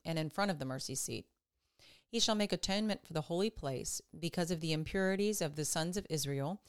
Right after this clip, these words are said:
and because of their transgressions in regard to all their sins. And thus he shall do the tent of meeting, he shall do for the tent of meeting, which ab-, abides with them in the midst of their impurities. When he goes in to make atonement in the holy place,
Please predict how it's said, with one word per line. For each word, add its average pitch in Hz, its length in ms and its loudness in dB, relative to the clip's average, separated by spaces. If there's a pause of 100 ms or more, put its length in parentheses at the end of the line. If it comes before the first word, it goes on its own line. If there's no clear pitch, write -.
(240)
and 170 140 -2
because 170 300 0
of 165 80 -4
their 160 100 2
transgressions 156 880 0
in 147 100 -2
regard 147 400 0
to - 120 -4
all 143 160 0
their 147 140 -4
sins. 131 580 -2 (460)
And 170 160 0
thus 185 460 4
he 175 140 -4
shall 170 180 2
do 175 180 2
the 160 100 0
tent 202 360 -2
of 170 120 -4
meeting, 170 480 0 (640)
he 180 120 0
shall 170 160 0
do 175 200 2
for 214 300 4
the 180 120 2
tent 151 320 0
of 139 160 -4
meeting, 143 380 -2 (340)
which 165 260 0
ab-, 156 160 0 (460)
abides 160 560 2
with 185 200 -2
them 147 420 0
in 160 100 -4
the 151 60 0
midst 156 500 0
of 151 140 -4
their 139 180 -2
impurities. 143 720 -2 (1040)
When 185 140 0
he 180 100 2
goes 180 260 4
in 190 180 2
to 185 100 0
make 165 140 0
atonement 185 560 0
in 160 120 -2
the 156 60 0
holy 147 240 -2
place, 139 440 -4